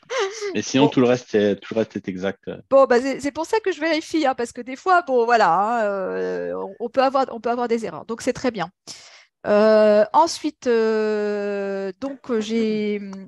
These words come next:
Speaker 2: on a perdu Eddy Grindor, je sais pas, on le voit plus. Il a disparu et, euh, il a, il a enlevé son micro.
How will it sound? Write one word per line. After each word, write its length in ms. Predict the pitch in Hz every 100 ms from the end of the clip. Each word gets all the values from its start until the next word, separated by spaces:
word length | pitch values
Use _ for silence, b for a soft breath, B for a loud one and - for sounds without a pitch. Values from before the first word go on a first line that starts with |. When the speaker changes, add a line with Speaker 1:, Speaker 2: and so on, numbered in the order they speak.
| 202
Speaker 2:
on 100 | 208
a 80 |
perdu 320 | 196 311 330 349
Eddy 200 | 349 302
Grindor, 520 | 277 262 202 233 330
je 160 | 359 233
sais 180 | - 202
pas, 240 | 240 262
on 120 | 208
le 80 | 202
voit 140 | 220 214
plus. 300 | - 208 - _ -
Il 120 | 202
a 60 |
disparu 540 | 196 240 - 202 190 240 _ _ _ _ _ _
et, 360 | 220 220 214 202
euh, 320 | 196 185 175
il 140 | 196 185
a, 60 | 190
il 140 | 220 202
a 60 |
enlevé 160 | 220 294
son 140 | - 262
micro. 420 | 220 - 196